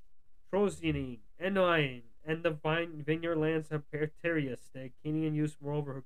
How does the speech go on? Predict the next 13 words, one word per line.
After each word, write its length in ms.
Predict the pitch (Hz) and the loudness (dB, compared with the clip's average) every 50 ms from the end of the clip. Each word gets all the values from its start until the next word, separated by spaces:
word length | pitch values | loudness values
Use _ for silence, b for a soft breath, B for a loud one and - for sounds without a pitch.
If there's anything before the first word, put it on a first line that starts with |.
| - - | -6 -4
came 140 | 151 147 - | -4 -4 -2
from 200 | - 147 143 143 | -4 -6 -4 -4
Aegina 720 | 139 139 139 143 - - 156 156 151 147 139 131 127 120 113 107 - - - - - | -6 -6 -6 -8 -6 -2 0 0 2 0 0 -4 -6 -8 -10 -12 -16 -18 -18 -16 -14
and 160 | - 135 131 135 | -12 -10 -6 -2
Massides. 420 | 151 151 151 151 - - 131 120 107 101 - - - - - - - - - - - | 0 0 0 -2 -4 -10 -14 -14 -14 -16 -16 -16 -16 -16 -16 -16 -16 -16 -18 -14 -6
These 140 | - 147 151 | -2 0 2
were 120 | 156 151 | 4 2
led 260 | 147 147 160 165 160 151 | 2 2 0 0 0 0
by 160 | 156 151 156 | 0 0 0
Diomed 480 | 147 151 151 160 151 139 139 135 131 | 2 2 2 2 2 2 0 -4 -6
of 100 | 135 131 | -6 -8
the 80 | - 135 | -10 -8
loud 460 | 135 135 135 147 147 147 147 147 143 | -6 -4 -2 -2 0 0 0 -2 -2